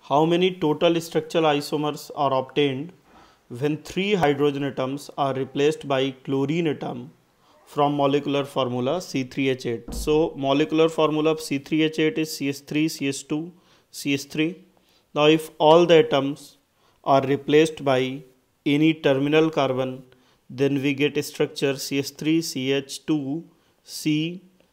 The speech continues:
C L three. Now another condition, when two hydrogen atoms are replaced from terminal carbon and one from middle carbon,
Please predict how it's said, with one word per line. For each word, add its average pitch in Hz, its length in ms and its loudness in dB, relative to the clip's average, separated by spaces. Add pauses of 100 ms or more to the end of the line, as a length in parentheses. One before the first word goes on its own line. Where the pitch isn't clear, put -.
(120)
C 139 280 0
L 143 140 0
three. 151 380 -6 (840)
Now 143 380 -2 (200)
another 143 320 4
condition, 170 640 0 (460)
when 151 420 0 (200)
two 214 220 4
hydrogen 156 440 4
atoms 156 400 -2
are 143 140 2
replaced 143 500 0
from 135 480 -4 (140)
terminal 143 440 2
carbon 131 500 0 (600)
and 135 260 -2
one 147 220 2
from 131 520 -2 (100)
middle 135 420 0
carbon, 151 500 0